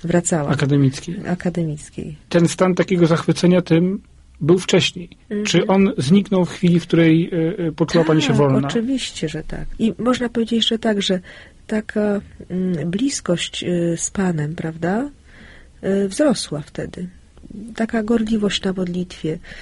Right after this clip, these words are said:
Speaker 1: y, czystość, y, w ro-, w rozumieniu, jak, może nie czystość, tylko jasność w rozumieniu słowa.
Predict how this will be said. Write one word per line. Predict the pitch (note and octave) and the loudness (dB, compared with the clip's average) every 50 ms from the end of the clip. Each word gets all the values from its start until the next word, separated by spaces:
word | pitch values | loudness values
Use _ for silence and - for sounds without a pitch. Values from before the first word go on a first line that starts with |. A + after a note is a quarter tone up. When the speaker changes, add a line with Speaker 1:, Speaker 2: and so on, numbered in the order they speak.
| - - - - - F3+ | -18 -20 -20 -10 -4 0
Speaker 1:
y, | F#3 F3+ F3+ - | 0 0 0 0
czystość, | - B3 A#3+ - - - G#3+ G3+ F#3 - - - - - | 0 0 0 0 0 0 0 0 0 -2 -6 -6 -8 -4
y, | - F3+ F3+ F3 F3 F3 F3 F3 E3+ E3+ E3+ E3+ G3 - | -2 0 0 2 2 2 2 2 2 0 -2 -4 -8 -12
w | G#3+ G3+ F3 E3+ F3 F3 | -14 -14 -12 -10 -6 -2
ro-, | F#3+ G#3 F#3+ - F3+ | 0 0 0 0 0
w | F#3 | 2
rozumieniu, | G3 G#3 G3+ - G3+ G3 G#3 G#3 F#3+ F#3+ F3+ C#3+ | 2 2 2 0 -2 0 0 0 2 2 0 0
jak, | F3 F#3 F3+ F#3+ - - - - - - - - - | 0 0 0 -2 -4 -4 -8 -16 -18 -18 -18 -10 -6
może | G3 F#3+ F#3+ | -4 -2 0
nie | F#3+ G#3+ | 0 0
czystość, | - G#3 G3+ - F#3 F3+ | 0 0 0 0 -2 -2
tylko | - F#3 - F#3 | -2 -2 0 2
jasność | F#3 G#3 A#3 A3+ - - G#3+ F#3+ | 4 4 4 2 2 -2 -2 -2
w | F3+ F#3 | 0 0
rozumieniu | G3 F#3+ F#3+ G3+ G#3 G#3 G3 F#3+ | 0 2 2 0 0 0 0 -2
słowa. | F#3+ - - G#3 G3 F#3 E3 D3 C#3+ E3 | -2 -2 0 0 0 2 0 -2 -4 -6